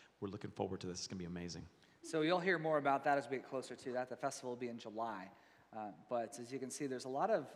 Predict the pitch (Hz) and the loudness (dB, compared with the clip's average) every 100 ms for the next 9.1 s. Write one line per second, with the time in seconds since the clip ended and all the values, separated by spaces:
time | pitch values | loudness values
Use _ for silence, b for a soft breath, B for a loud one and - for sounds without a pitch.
0 | - 147 143 180 170 165 139 117 - - | -4 -4 -2 -2 2 4 4 0 -6 -2
1 | 185 190 185 156 147 147 156 143 120 127 | 0 2 2 0 -2 2 2 2 -2 -8
2 | 123 98 104 - 143 - 139 127 123 120 | -8 -12 -8 -4 -4 -2 -4 -4 -4 -6
3 | 101 117 107 123 123 120 113 110 104 101 | -8 -8 -6 -6 -4 -6 -6 -6 -6 -6
4 | 107 - 117 - - 104 - 120 143 113 | -8 -10 -10 -10 -14 -12 -6 -2 -2 -2
5 | B B B 175 196 151 165 160 151 143 | B B B -6 -6 4 6 6 4 -2
6 | 143 143 139 135 131 117 110 110 107 107 | 2 2 2 0 0 -2 -6 -6 -8 -6
7 | 113 104 101 B B - 131 123 110 69 | -6 -6 -8 B B -12 -12 -4 -4 -4
8 | - - 131 151 135 151 156 143 143 135 | -10 -10 -6 -2 -2 -2 -4 -2 -2 -2